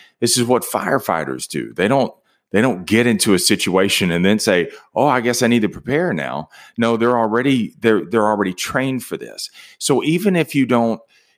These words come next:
get to it, um, even if, if, if it may take you years before, your whole career, you may never even use it.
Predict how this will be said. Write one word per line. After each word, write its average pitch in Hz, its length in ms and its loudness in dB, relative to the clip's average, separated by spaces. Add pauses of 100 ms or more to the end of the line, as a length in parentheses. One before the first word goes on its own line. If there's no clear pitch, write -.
(100)
get 113 280 0
to 101 240 0
it, 82 160 -2
um, 67 460 -12 (260)
even 185 260 0
if, - 240 -6
if, 127 500 -4
if - 420 -18
it 135 140 -10
may 147 140 0
take 139 280 0
you 123 300 2
years 139 480 4
before, 104 400 -2 (180)
your 151 160 2
whole 160 200 2
career, 170 440 6
you 120 140 4
may 92 180 2
never 76 280 -6
even 67 260 -18
use - 220 -20
it. - 80 -20